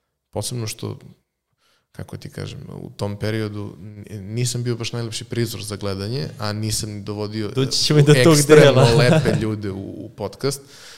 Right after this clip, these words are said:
Speaker 1: nego je poenta bila na, na, na sadržaju. A, mislim da je Galeb dosta uradio
Speaker 2: E, to sam teo da ti
Speaker 1: na
Speaker 2: pitam.
Speaker 1: tome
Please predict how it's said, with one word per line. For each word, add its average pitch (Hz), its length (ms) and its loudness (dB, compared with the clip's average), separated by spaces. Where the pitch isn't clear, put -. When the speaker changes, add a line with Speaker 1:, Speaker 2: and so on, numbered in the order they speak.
Speaker 1:
nego 120 200 -6
je 120 120 -8
poenta 113 380 -4
bila 117 260 -4
na, 110 260 -6
na, 113 220 -12
na 110 220 -8
sadržaju. 101 500 -6
A, 101 200 -10
mislim 120 300 -6
da 151 60 -6
je 127 80 -10
Galeb 143 320 -8
dosta - 500 -6
uradio 95 480 -8
Speaker 2:
E, 123 200 -2
to 123 140 -2
sam 123 180 -6
teo 117 140 -6
da 110 160 -4
ti 107 60 -4
Speaker 1:
na 98 80 -6
Speaker 2:
pitam. 107 240 -6
Speaker 1:
tome 202 320 -6